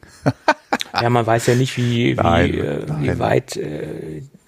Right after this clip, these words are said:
Speaker 2: das schon im Vorfeld geplant war oder wie, wie
Speaker 1: Ja, vor allem
Speaker 2: lange
Speaker 1: die
Speaker 2: diese Geschichte
Speaker 1: Stückzahlen, es ist ja auch nicht irgendwie überflüssiger oder, oder Restlagerbestand. Das ist ja,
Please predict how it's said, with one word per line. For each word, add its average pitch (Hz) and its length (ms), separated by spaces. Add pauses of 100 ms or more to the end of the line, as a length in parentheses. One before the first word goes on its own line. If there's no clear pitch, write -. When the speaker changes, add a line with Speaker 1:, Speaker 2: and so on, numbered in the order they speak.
Speaker 2:
das 147 220
schon 135 180
im 131 100
Vorfeld 123 380
geplant 120 320
war 120 80
oder 110 160
wie, 123 220
wie 127 60
Speaker 1:
Ja, 92 200
vor - 180
allem 85 120
Speaker 2:
lange 127 240
Speaker 1:
die 117 80
Speaker 2:
diese 113 300
Geschichte 117 500
Speaker 1:
Stückzahlen, 101 480
es 101 220
ist 98 200
ja 101 120
auch - 140
nicht - 200
irgendwie 92 240
überflüssiger 95 680
oder, 87 220
oder 87 180
Restlagerbestand. 87 960
Das - 180
ist - 180
ja, 85 180